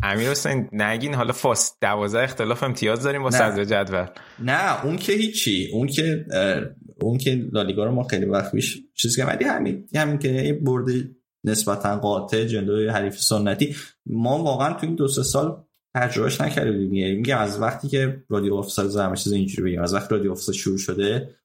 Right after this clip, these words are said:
Speaker 2: بارسا فصل اولش قهرمان شده، بعد رئال، اتلتیکو، دوباره رئال الان احتمالاً قهرمان
Speaker 1: آه.
Speaker 2: بشه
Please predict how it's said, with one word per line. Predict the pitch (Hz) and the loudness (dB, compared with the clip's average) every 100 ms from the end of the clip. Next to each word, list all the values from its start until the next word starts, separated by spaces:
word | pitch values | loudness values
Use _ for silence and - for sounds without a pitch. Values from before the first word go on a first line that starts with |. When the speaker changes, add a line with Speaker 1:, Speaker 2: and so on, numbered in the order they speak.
| _ | _
Speaker 2:
بارسا | 101 95 110 | -2 0 0
فصل | 110 107 - | 0 -2 0
اولش | 98 95 101 120 | 0 0 0 0
قهرمان | 101 92 98 107 | 0 2 0 0
شده، | 127 139 131 | 0 0 0
بعد | 117 110 104 101 | 2 2 2 0
رئال، | 98 95 113 135 135 - - - | 0 2 2 0 -4 -14 -12 -2
اتلتیکو، | 98 - 101 - 123 | -2 0 -4 -2 0
دوباره | 117 104 | 2 2
رئال | 104 98 98 | 2 2 2
الان | 90 92 | 2 0
احتمالاً | 90 - 90 85 82 - _ _ _ | -2 -2 0 0 -2 -8 _ _ _
قهرمان | 92 92 98 98 | -2 0 0 2
Speaker 1:
آه. | 107 | 2
Speaker 2:
بشه | 101 - - | 0 -2 -6